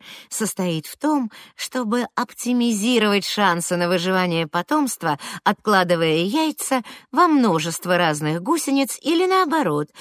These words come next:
начиняя гусеницу множеством яиц, в надежде, что хотя бы одно из них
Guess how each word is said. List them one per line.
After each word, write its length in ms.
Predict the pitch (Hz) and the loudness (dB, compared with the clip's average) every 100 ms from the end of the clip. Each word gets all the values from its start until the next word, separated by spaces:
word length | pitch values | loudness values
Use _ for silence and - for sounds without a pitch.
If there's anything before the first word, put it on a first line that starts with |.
| 226 202 | -18 -4
начиняя 640 | 226 247 254 226 175 156 160 | 0 0 2 2 2 0 0
гусеницу 640 | 160 147 196 254 - 320 | -2 -2 0 -2 0 2
множеством 680 | 302 202 165 190 - 240 240 | 4 2 0 -2 -2 0 2
яиц, 600 | 247 339 208 147 - - - _ | 2 2 2 -2 -8 -12 -20 _
в 100 | 139 | -6
надежде, 720 | 170 156 156 285 262 170 180 165 - - | -4 -4 0 0 0 -2 -6 -8 -14 -16
что 220 | - 214 | -6 -4
хотя 380 | 208 226 226 196 | -2 -2 0 2
бы 120 | 190 | 2
одно 360 | 175 160 208 247 | 0 0 0 0
из 220 | 175 151 | -2 -2
них 260 | 147 147 | -4 -4